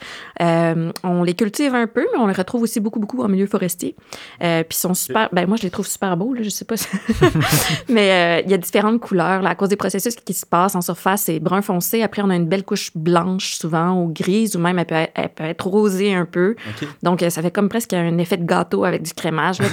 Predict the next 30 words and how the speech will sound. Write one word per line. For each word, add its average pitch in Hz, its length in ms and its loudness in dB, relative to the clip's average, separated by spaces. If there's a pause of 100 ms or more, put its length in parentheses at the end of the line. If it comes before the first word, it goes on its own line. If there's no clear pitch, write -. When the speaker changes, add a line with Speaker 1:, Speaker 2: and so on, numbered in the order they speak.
Speaker 1:
Puis 190 140 2
en 180 100 4
Speaker 2:
<laughs> - 0 -
Speaker 1:
dessous, 233 260 -2
c'est 196 200 0
orangé, 196 720 0
puis 208 140 -4
là, 180 40 2
il 180 60 2
peut 175 100 -2
y 165 80 0
avoir 170 160 0
des 180 80 0
marbrures 175 460 0 (140)
aussi, 185 580 -2
puis, 165 160 0
euh, 151 60 0
Speaker 2:
Hmm. - 760 -10
Speaker 1:
donc, 196 160 0
c'est, 165 300 -2
moi, 208 80 2
je 233 80 0
trouve - 140 -10
que - 60 0
ce - 40 0
sont 190 100 0
de 185 100 2
très 196 200 -2
beaux 185 160 0
sols 202 340 0